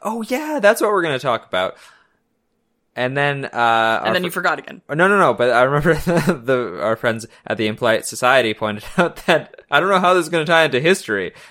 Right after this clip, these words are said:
Speaker 1: I'm like, "Oh, yeah, it's not the end of days yet." <laughs>
Speaker 2: Well, fun fact.
Speaker 1: It is?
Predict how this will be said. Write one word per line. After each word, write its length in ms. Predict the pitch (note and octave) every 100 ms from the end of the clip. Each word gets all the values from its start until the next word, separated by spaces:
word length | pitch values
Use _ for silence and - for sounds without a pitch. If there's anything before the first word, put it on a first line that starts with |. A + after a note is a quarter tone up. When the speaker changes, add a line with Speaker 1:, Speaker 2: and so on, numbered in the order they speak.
| -
Speaker 1:
I'm 80 | D#3+
like, 240 | E3 E3 _ _ -
"Oh, 40 | D#4
yeah, 280 | G#4 B3+ G#3+
it's 120 | G#3+
not 140 | E3+
the 120 | F#3
end 100 | F3+ F3+
of 80 |
days 300 | D#3+ F#3+ F#3
yet." 240 | A2 D#2 - - A#3 - - _
<laughs> 20 | _
Speaker 2:
Well, 680 | - F3+ B3+ E4 D#3 G#2 - _ _
fun 280 | _ A#3+ B3+
fact. 400 | A#3 G#3 C3+ -
Speaker 1:
It 140 | D3 C#3+
is? 480 | E3 D#4+ F#4 -